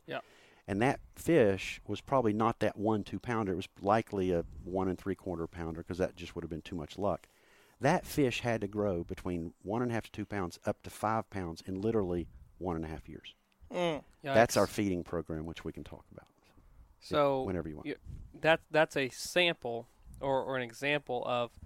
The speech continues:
Speaker 1: the health of
Speaker 2: Mm-hmm.
Speaker 1: this body of water
Speaker 2: Yes.
Speaker 1: from, from a stocking, um, rate and then to what, what the pond is doing.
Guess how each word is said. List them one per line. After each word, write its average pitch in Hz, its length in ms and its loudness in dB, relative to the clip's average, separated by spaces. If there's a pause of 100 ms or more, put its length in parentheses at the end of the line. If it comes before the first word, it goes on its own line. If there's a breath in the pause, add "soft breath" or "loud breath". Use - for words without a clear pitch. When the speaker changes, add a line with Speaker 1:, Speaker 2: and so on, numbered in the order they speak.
(480 loud breath)
Speaker 1:
the - 60 -4
health 175 340 4
of 127 360 -2
Speaker 2:
Mm-hmm. 101 260 -10
Speaker 1:
this - 360 -4 (380)
body 123 260 2
of 107 80 -6
water 113 300 -4 (120)
Speaker 2:
Yes. - 240 -12
Speaker 1:
from, 147 400 4
from 143 220 0
a 127 140 -2
stocking, 139 640 -2 (440 soft breath)
um, 113 500 -6 (640)
rate 127 340 0
and 127 180 -4
then 123 180 -4
to 127 220 -4
what, 120 280 0 (680 soft breath)
what 151 160 2
the - 80 -10
pond 131 340 -4
is 110 140 -10
doing. 127 320 -8